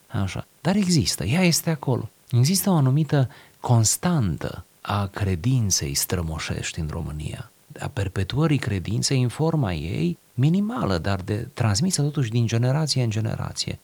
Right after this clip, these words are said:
Vorba lui Virgil Gheorghiu, din care am citat noi cândva aici,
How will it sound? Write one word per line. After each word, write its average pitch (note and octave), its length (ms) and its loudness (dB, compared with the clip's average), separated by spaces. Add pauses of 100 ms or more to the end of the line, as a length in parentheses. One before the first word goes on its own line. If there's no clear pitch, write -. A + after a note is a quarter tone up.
(100)
Vorba B2 260 2
lui G#2 140 2
Virgil F#2+ 440 0
Gheorghiu, F2 480 0
din F2 120 0
care D2+ 200 -4
am D#2+ 60 -4
citat - 320 -4
noi - 160 -4
cândva - 440 -6
aici, - 340 -6